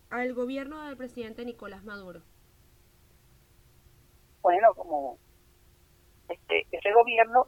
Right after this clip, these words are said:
Speaker 2: es lo que puede ser un gobierno socialista, que es una ideología fracasada, donde la propuesta económica es inviable y donde se tiende a perder la paz social. Entonces, es un gobierno de ese tipo que intenta imponer un modelo político que no tiene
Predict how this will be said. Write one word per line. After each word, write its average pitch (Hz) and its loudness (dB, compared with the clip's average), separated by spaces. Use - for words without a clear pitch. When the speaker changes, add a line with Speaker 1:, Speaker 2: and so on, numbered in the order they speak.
Speaker 2:
es 254 2
lo 220 2
que - -8
puede 185 0
ser 226 0
un 208 0
gobierno 208 4
socialista, - 2
que 202 4
es 196 4
una 208 4
ideología 190 6
fracasada, 175 12
donde 180 4
la 175 12
propuesta 175 4
económica 190 4
es 190 2
inviable 214 12
y 202 2
donde 170 0
se 170 0
tiende 170 -2
a - -10
perder 175 4
la 208 8
paz - 10
social. - 4
Entonces, 190 -4
es 190 2
un 214 -4
gobierno 208 6
de 202 6
ese - -2
tipo - -6
que 226 -4
intenta 170 -2
imponer 214 -2
un 202 -4
modelo 208 4
político 247 2
que 190 -2
no 180 -2
tiene 190 6